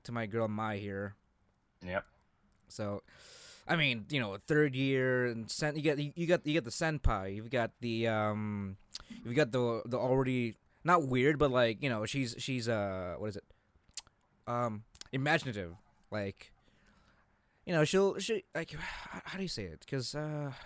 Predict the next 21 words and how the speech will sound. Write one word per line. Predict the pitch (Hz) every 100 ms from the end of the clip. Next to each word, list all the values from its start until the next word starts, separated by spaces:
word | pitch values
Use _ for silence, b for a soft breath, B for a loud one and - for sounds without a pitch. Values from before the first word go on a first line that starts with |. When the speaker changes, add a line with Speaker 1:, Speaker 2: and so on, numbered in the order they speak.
| B B B B
Speaker 1:
'cause | 135
even, | 196 247 220
you | 190
know, | 156
even | 165 190 196 165
with | 151
her | 127 151
arc | 147 147
in |
the | 135
beginning, | 113 117 120 107 107 b b b b b
you | 123
know, | 120 110
she, | - 143 139 131 - _ _ - - _ b b
she | - 147 143 143 139 135 131 120 - - B B B B B - _ - -
really | - 131 170 170
thought | - - 151 147
outside | 147 - 151 143
of |
the | 123
box | 104 101 110 - -